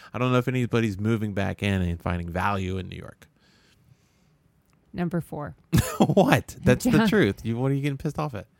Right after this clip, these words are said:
Speaker 2: John Collins. He returns to
Speaker 1: Mm-hmm.
Speaker 2: the Hawks with a five-year, one hundred twenty-five million deal.
Speaker 1: Mm.
Speaker 2: Number three.
Speaker 1: He,
Speaker 2: Luke
Speaker 1: I, John Collins reminds me of the guy from The Wire, the Bubbles Depot guy.
Speaker 2: Mm-hmm.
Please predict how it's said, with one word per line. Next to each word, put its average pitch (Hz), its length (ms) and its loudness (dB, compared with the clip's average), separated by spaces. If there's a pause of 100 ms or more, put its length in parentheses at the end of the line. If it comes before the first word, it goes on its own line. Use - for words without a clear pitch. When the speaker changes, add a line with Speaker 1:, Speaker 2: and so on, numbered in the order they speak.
(800)
Speaker 2:
John 165 260 -2
Collins. 165 560 -8
He 160 160 -4
returns 165 440 -4
to 123 60 0
Speaker 1:
Mm-hmm. 165 120 2
Speaker 2:
the 165 80 0
Hawks 170 600 -10
with 156 220 -8
a 165 60 -8
five-year, 160 600 -4
one 160 180 -6
hundred 147 360 -6
twenty-five 147 960 -10 (420)
million 147 540 -8
deal. 156 600 -10
Speaker 1:
Mm. 277 220 -6 (960)
Speaker 2:
Number 226 280 -2
three. 233 340 -2 (100)
Speaker 1:
He, 147 140 6
Speaker 2:
Luke 143 100 6
Speaker 1:
I, 123 260 6 (120)
John 131 260 6
Collins 151 440 2
reminds 113 460 2
me 117 120 0
of 110 80 4
the 107 60 0
guy 104 340 2
from 104 340 0
The 98 80 2
Wire, 98 480 2 (760)
the - 140 0
Bubbles 107 340 4
Depot 110 320 0
guy. 92 260 -6 (160)
Speaker 2:
Mm-hmm. 175 380 -4